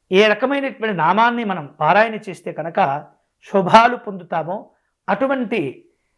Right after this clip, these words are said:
విషయాలు మనం ఈ వీడియో ద్వారా తెలుసుకుందాం. పన్నెండు రాశుల వారు ఏ ఏ ఆరాధన చేయాలి, ఏ విధంగా స్వామివారిని పూజించాలి అనేటటువంటి తెలుసుకునేటటువంటి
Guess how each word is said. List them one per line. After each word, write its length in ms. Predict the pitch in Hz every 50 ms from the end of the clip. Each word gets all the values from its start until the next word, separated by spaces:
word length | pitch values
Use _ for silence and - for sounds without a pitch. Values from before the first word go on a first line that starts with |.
| _ _ -
విషయాలు 500 | 151 160 - - 220 226 226 226 220 202 180
మనం 160 | 180 190 190 151 139 147 - _ _ _ - 180
ఈ 40 | 160 156 147
వీడియో 240 | 185 208 208 226 220 175
ద్వారా 240 | 165 170 160 165 165 -
తెలుసుకుందాం. 500 | 165 151 143 - - - 117 110 101 - _ _ _ _ _ _ _ _ _ _ _ _ _ _ -
పన్నెండు 380 | 202 214 240 262 262 269 262 254
రాశుల 300 | 247 226 220 226 220 208 185
వారు 180 | 190 202 214 233 208 - 165 175
ఏ 40 | 196 208 214 214
ఏ 20 | 214 208 - - 160 165
ఆరాధన 340 | 170 170 170 170 - 165 170 160 -
చేయాలి, 320 | - 165 170 175 202 240 - - - _ _ _ _ _ -
ఏ 160 | 180 170 196 208 196
విధంగా 320 | 175 185 196 214 208 214 202 -
స్వామివారిని 580 | - 175 165 175 190 185 190 185 175 165 151 147 -
పూజించాలి 560 | 160 156 160 170 165 - - 180 185 202 208 - - _ _ _ _ _ _ _ _ _ -
అనేటటువంటి 680 | 185 196 208 196 185 175 - - 180 165 147 180 156 135 139 147 - _ _ _ _ _ _ _ _ _ _ _ _ _ _ -
తెలుసుకునేటటువంటి 840 | - 202 233 220 - 214 247 240 220 202 185 175 - - 160 147